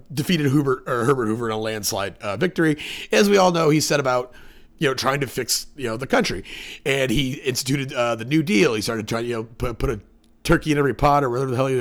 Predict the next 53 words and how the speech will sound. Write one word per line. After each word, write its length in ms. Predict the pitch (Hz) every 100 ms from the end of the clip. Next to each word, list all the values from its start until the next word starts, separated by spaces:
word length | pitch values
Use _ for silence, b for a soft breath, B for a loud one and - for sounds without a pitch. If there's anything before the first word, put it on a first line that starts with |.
| 110
know, 100 | 113
a 100 | 110
bike 300 | 104 131 139
in 60 |
every 260 | 139 131 120
car. 380 | - 135 135 123
I 40 |
don't 100 | 113
know. 120 | 92 - B B -
But, 140 | 175
uh, 240 | 165 156
so 260 | 151 185 151 B B B B B
he 180 | 214 202
did 160 | 175 226
that, 240 | 208 208
you 80 | 202
know, 60 |
he 60 | 202
was 100 | 220
doing 200 | 208 180
the, 140 | 165 165
these 400 | 151 160 127 - -
sweeping 480 | - - 196 165 156
re-, 140 | 139 117
reforms. 540 | - 117 123 113 104 104
And 80 | 127
one 100 | 190
of 60 |
the 40 | 180
things 200 | 165 135
he 80 | 143
did 120 | 127
was 100 | 117
abandon 360 | 113 101 107
the 60 | 117
gold 280 | 120 196 190
standard. 440 | - 87 73 - - B B B B
And 320 | 135 131 120 B B
he 80 | 147
abandoned 260 | 123 156 190
the 40 |
gold 200 | 147 139
standard, 340 | 127 123 117 120 b b b
flooded 340 | - 143 180 160
the 60 |
U 120 | 170 156
S 100 | 139
with 80 | 120
currency, 440 | 127 120 123 123
and, 280 | 143 131 143
it, 180 | 156 147
you 80 | 156
know, 240 | 131 139